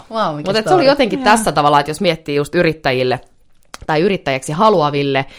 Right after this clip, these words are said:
Speaker 2: niin, niin voi olla niinku ihan hirveästi erilaisia ideoita, mut et jos ei sul tuu sellaista vahvaa tunnetta tai intuitio, vahvaa intohimoa sitä kohtaan, niin sit musta tuntuu, että se ei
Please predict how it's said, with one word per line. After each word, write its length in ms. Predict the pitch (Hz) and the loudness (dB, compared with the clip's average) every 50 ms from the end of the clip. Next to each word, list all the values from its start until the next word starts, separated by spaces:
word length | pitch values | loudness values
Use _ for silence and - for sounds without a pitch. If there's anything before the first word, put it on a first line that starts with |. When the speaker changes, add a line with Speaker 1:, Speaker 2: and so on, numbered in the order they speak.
| - - - - _ _ - | -20 -20 -20 -20 _ _ -8
Speaker 2:
niin, 280 | 160 147 139 143 139 - | -6 -4 -4 -4 -4 -4
niin 100 | - 160 | -2 0
voi 120 | 165 196 233 | 2 4 4
olla 120 | 226 214 | 4 2
niinku 140 | 214 202 220 | 2 0 0
ihan 180 | 254 240 226 | 2 2 2
hirveästi 600 | 214 269 277 269 220 - 113 - - - - 135 - | 2 4 4 4 2 0 -4 -6 -8 -8 -10 -6 -2
erilaisia 600 | - 175 170 156 143 143 135 143 - - 151 147 - | 0 2 2 2 0 0 -2 -2 -4 -4 -6 -6 -4
ideoita, 500 | - 190 175 160 147 117 131 147 - 147 | -4 -4 -2 0 0 0 0 -2 -6 -8
mut 120 | 147 - | -10 -12
et 120 | 160 - - | -10 -6 -4
jos 240 | 311 349 - - 247 | -4 -4 -4 -2 -2
ei 100 | 214 214 | -2 0
sul 220 | 214 254 226 196 | 0 -2 -2 -2
tuu 200 | 185 - 208 180 | -2 -2 -4 -4
sellaista 420 | - - - 160 151 151 151 - - | -4 -4 -4 -2 -2 -2 -4 -2 2
vahvaa 500 | 185 214 240 - - 160 143 135 135 135 | 4 4 4 4 0 -4 -4 -2 -2 -2
tunnetta 580 | 135 - 175 170 165 151 135 127 - _ - 139 | -2 -4 -4 -4 -4 -4 -6 -8 -8 _ -8 -6
tai 280 | - 143 151 - 190 | -4 -4 -2 -2 0
intuitio, 640 | 202 190 175 151 151 139 123 127 - - 139 135 135 175 | 0 0 0 -2 -2 -4 -4 -4 -4 -4 -2 -2 0 0
vahvaa 400 | 226 226 - - 180 180 170 - - | 0 0 -2 0 0 2 2 2 2
intohimoa 960 | 226 233 196 170 147 139 131 139 139 127 127 131 135 139 135 135 120 - - - - - - - - - - _ _ | 2 2 2 2 0 -2 -2 -2 -4 -6 -4 -2 0 2 4 4 2 2 -2 -8 -20 -20 -20 -20 -20 -20 -20 _ _
sitä 360 | - - - 160 160 160 147 | -8 -4 -4 -2 0 -2 0
kohtaan, 440 | - - 170 160 - - - 135 131 | 2 2 2 2 0 -4 -8 -8 -8
niin 60 | 165 - | -8 -10
sit 120 | - - | -8 -8
musta 180 | 214 190 - - | -8 -6 -4 -4
tuntuu, 340 | 214 196 190 - 160 147 | -2 -2 -2 -2 -2 -4
että 180 | 143 143 - - | -4 -4 -6 -8
se 280 | - - - - - 220 | -10 -10 -8 -4 -2 0
ei 240 | 214 208 196 - | 0 0 -2 -4